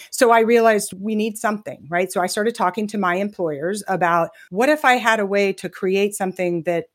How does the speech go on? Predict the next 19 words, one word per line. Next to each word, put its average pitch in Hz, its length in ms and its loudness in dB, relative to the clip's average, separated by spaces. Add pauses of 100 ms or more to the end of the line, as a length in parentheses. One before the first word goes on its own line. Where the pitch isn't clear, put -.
(120)
addressed 214 420 0
that? - 200 -10 (140)
And 196 160 0
they 233 200 6
immediately 226 500 2
go 202 220 2
to, 196 440 0 (440)
"Yes, 202 420 0
is 175 80 -4
that 214 180 0
gonna 226 140 0
get 220 240 0
them 202 260 0
to 185 380 0
learn 202 300 0
more 220 160 2
about 208 260 2
money 226 420 0
and 165 240 -4